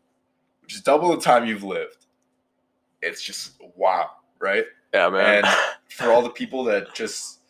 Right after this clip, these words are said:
Speaker 1: finished college or, or everyone that's listening that's still in college, which is the majority of our audience, you know,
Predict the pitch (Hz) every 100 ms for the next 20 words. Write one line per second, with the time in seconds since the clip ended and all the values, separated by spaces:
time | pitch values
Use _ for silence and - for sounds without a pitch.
0 | - - _ _ 143 135 - - 120 139
1 | 127 110 104 87 101 101 123 131 123 -
2 | 120 120 135 120 98 - 113 107 110 110
3 | 104 98 98 98 95 95 92 - - 98
4 | 101 107 113 110 101 87 104 113 98 -
5 | - _ _ _ _ _ _ _ _ _
6 | 104 98 92